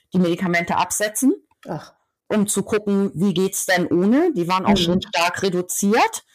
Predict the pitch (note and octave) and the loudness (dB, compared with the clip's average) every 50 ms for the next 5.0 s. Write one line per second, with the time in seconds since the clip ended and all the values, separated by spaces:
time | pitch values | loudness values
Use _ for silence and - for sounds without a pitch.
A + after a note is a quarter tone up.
0 | _ _ - G3 F#3 F3+ E3 D#3+ - - G3+ G3 F#3+ F3 - F#3+ G3+ G3+ - G#3 | _ _ -8 -6 -4 -4 -4 -4 -2 0 2 4 4 4 2 2 0 0 0 0
1 | G3 G3+ G3+ F#3+ G3+ G#3 - G3+ F#3+ G3+ G3 F#3+ F#3 E3 G3 G#3 A3 B3+ B3 A#3+ | 0 0 0 0 0 0 0 0 2 2 2 2 2 2 2 2 2 2 2 0
2 | A#3 B3 B3+ B3 - - C4 C4 C4+ D#4 D#4 - - - F#3+ G3 F#3 F#3+ G3 G3 | 0 0 0 -2 -2 0 2 2 2 2 0 -2 -2 -2 0 0 0 0 0 0
3 | G3 G3 F#3+ F#3+ G3 G3+ G#3 A#3 A#3 A#3+ A#3+ B3 - - A#3+ B3 - B3 A#3 A#3+ | 2 2 2 2 2 2 2 2 2 2 2 2 0 -2 -4 -4 -2 -2 -2 0
4 | A#3+ A3+ A3+ A#3+ C4 F#4 G#4+ - _ _ _ _ - G3+ F#3 F#3+ F3 E3+ G#3 | 0 0 2 4 2 2 0 -2 _ _ _ _ -8 -8 -6 -4 -6 -6 -6